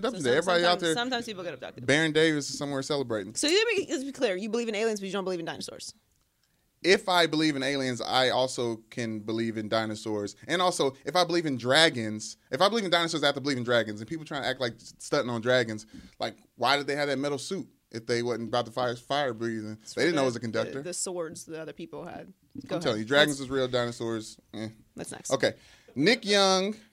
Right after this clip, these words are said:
Speaker 2: has been on fire lately
Speaker 1: Mm-hmm.
Speaker 2: for the Warriors while Klay Thompson is out.
Speaker 1: Well, everyone's out.
Speaker 2: Uh, some would say he's stunting on his ex,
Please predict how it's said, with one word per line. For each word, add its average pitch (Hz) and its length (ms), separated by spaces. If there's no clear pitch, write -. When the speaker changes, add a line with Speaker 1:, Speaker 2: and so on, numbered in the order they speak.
Speaker 2:
has 135 260
been 135 140
on 131 160
fire 139 460
lately 85 440
Speaker 1:
Mm-hmm. 202 600
Speaker 2:
for 123 120
the 107 80
Warriors 110 420
while 101 120
Klay 107 200
Thompson 143 340
is 69 120
out. 90 300
Speaker 1:
Well, 160 160
everyone's 165 360
out. 143 200
Speaker 2:
Uh, 58 480
some 151 260
would 160 100
say 120 280
he's 117 260
stunting 113 320
on 104 120
his 107 140
ex, - 380